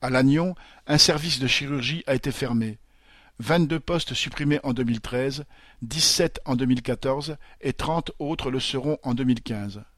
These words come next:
À Pontivy, avec la suppression de soixante-dix postes, le personnel croule sous les heures supplémentaires.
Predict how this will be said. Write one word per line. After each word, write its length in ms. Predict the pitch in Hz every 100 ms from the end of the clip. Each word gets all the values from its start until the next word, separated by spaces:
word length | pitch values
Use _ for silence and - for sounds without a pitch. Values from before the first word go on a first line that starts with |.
| _ _ _ _ _ -
À 80 | 120
Pontivy, 580 | 139 127 139 127 175 185 _ _ _
avec 220 | 120 131
la 80 | 135
suppression 480 | - 156 - 147 170
de 80 | 127
soixante-dix 480 | - 143 143 131 127
postes, 420 | 143 151 - - - - -
le 100 | 135
personnel 520 | 160 - 170 160 131
croule 380 | - 165 185 165
sous 180 | -
les 180 | 135 127
heures 80 | 147
supplémentaires. 760 | 135 131 127 113 110 104 104